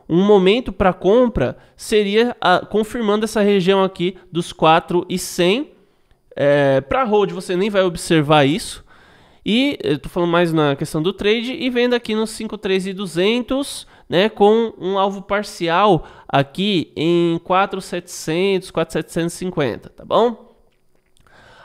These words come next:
A VAX nesse momento não tô operando, na verdade nenhuma outra moeda, estou me sentindo seguro pra operar nesse momento, então não vou fazer operação nenhuma. Então o Bitcoin tá cinquenta por cento do nosso hold,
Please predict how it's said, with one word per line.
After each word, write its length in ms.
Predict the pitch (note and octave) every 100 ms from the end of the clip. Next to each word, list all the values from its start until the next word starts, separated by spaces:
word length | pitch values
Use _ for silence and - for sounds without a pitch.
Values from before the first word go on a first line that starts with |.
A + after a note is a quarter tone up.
| -
A 140 | A#3
VAX 440 | A#3 G3 G3 F#3 E3
nesse 220 | F3 F3
momento 360 | F3+ D#3+ D#3+ E3+
não 180 | G3
tô 120 | G3+ G3
operando, 440 | G3 G3+ G#3+ G#3+
na 100 | G3
verdade 300 | G3 G3 F#3+
nenhuma 380 | G3 A3+ A3 G3+
outra 320 | F#3 F#3 F3
moeda, 640 | F3 D#3+ E3+ F3+ A3 A3 -
estou 220 | - D#3
me 100 | D#3
sentindo 400 | D#3 D3 D3+ D3+
seguro 380 | - C3+ C3+ C#3
pra 140 | C#3
operar 340 | C#3 C#3+ C3
nesse 200 | B2+ C#3+
momento, 460 | A#3 B3+ A3+ A3 C#4
então 320 | - G#3 G3+ - - -
não 240 | G3+ F3+
vou 120 | F3+
fazer 380 | F#3 F#3+ D3 D3 - _
operação 640 | - C3+ D3 C#3 - B2 C3 - -
nenhuma. 440 | C3+ D3 A#2 A#2+ - - - -
Então 140 | A3+
o 20 |
Bitcoin 400 | B3 A3+ - G#3
tá 180 | F#3+ D#3
cinquenta 400 | C#3 F#3 G#3+ G#3+
por 160 | G#3 G3
cento 200 | F#3 E3+
do 100 | E3+
nosso 360 | E3+ D#3+ -
hold, 460 | D#3+ G3 G#3 F#3